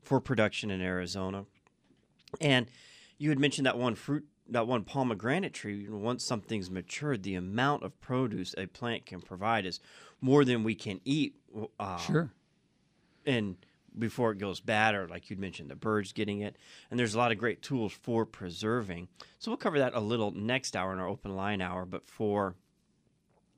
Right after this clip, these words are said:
Speaker 1: uh, for this hour and trees, on the pomegranate, it's a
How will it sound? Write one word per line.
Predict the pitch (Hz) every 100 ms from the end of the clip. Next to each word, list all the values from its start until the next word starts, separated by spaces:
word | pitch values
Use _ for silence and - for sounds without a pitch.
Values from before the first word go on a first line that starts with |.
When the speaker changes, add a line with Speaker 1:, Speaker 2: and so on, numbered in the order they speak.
| _ - - - -
Speaker 1:
uh, | 139 113 107 90 87 -
for | - 104
this | 180 -
hour | 110 104 98
and | 92
trees, | - 135 - - - -
on | 123 214
the | 208
pomegranate, | - 143 160 120 95 90 -
it's | 135 135 - - _ _ _ _ _ _ _ _
a | -